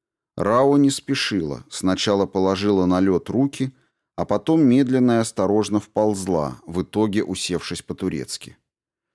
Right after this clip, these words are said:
Дженсен долго не могла встать в полный рост.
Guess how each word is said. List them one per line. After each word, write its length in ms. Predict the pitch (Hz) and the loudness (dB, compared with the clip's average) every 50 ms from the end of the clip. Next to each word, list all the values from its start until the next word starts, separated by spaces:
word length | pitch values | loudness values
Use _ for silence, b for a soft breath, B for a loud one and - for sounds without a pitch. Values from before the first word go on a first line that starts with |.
| _ _ _ - - | _ _ _ -14 -10
Дженсен 680 | 80 82 95 123 151 160 160 151 - 147 139 139 123 101 | -6 -2 0 2 2 2 2 0 0 0 2 2 2 2
долго 360 | 110 123 143 143 113 - 120 | 2 2 2 2 0 0 0
не 100 | 117 117 | 2 2
могла 380 | 110 107 98 90 92 98 107 | 2 2 2 0 0 0 0
встать 420 | 107 - - - - 98 95 92 - | -2 -4 -6 -6 -4 -2 -2 -2 -4
в 100 | - - | -10 -10
полный 380 | - - 87 82 78 82 85 87 | -6 -4 -2 -2 0 -2 -2 -2
рост. 420 | 82 78 64 - - - _ _ | -4 -6 -8 -10 -12 -16 _ _